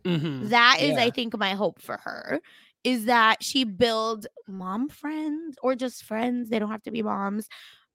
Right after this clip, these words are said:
Speaker 2: A relationship? Will
Speaker 1: It,
Speaker 2: Common come back,
Speaker 1: some, yes, bring
Speaker 2: please?
Speaker 1: back Common. Yeah, but you're right. We almost had, Nalini almost had a friend. And,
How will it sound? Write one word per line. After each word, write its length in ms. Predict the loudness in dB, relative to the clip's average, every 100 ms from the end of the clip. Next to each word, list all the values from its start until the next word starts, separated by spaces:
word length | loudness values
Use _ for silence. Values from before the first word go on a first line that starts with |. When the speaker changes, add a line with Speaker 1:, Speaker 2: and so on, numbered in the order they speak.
| _
Speaker 2:
A 120 | -4 -2
relationship? 880 | -4 -4 -6 -6 -10 -8 -6 -6 -8 _ _ _ -2
Will 120 | -2 -2 -6 -2
Speaker 1:
It, 100 | 0
Speaker 2:
Common 160 | 0 -2
come 260 | -4 -4
back, 260 | -2 -6 -4
Speaker 1:
some, 140 | -6 -6
yes, 380 | 0 8 8 8
bring 200 | 4 2
Speaker 2:
please? 20 | 2
Speaker 1:
back 180 | 0
Common. 400 | 2 0 0 -2 -4 _ _ 8
Yeah, 300 | 10 10 8
but 240 | 4 0
you're 120 | 4 8
right. 360 | 10 10 6
We 200 | 2 2
almost 340 | 6 4 4 2
had, 200 | 4 4
Nalini 360 | 4 4 4
almost 260 | 2 0 2
had 120 | 2
a 40 | 2
friend. 340 | 0 0 -2 -6 _ _ _ 0
And, 540 | 6 8 8 6 2